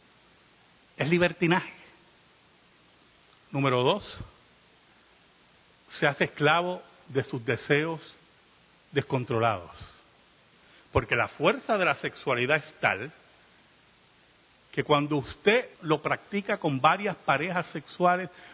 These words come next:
va a querer más. Número tres, será esclavo de la medicina.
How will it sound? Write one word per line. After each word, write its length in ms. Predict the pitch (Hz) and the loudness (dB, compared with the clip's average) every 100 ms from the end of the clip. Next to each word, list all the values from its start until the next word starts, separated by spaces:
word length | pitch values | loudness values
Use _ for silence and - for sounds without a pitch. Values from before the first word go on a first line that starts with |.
| - | -6
va 200 | 123 147 | 2 2
a 100 | 156 | 2
querer 320 | 143 131 139 | -2 0 -2
más. 340 | 123 113 95 - - - - - _ _ _ _ _ _ _ _ _ _ _ _ _ _ _ - - - | 0 0 -2 -6 -10 -12 -14 -20 _ _ _ _ _ _ _ _ _ _ _ _ _ _ _ -20 -20 -10
Número 280 | 139 123 117 | -4 -2 -2
tres, 280 | 127 170 220 - - - - - _ | 0 0 0 -8 -20 -20 -20 -20 _
será 180 | 135 139 | -2 -2
esclavo 600 | - 151 151 160 160 151 - - - _ _ _ _ - | 0 2 2 2 0 -6 -10 -20 -20 _ _ _ _ -14
de 120 | 110 | -8
la 100 | 110 | -6
medicina. 600 | 107 104 - 131 101 | -6 -8 -4 -4 -4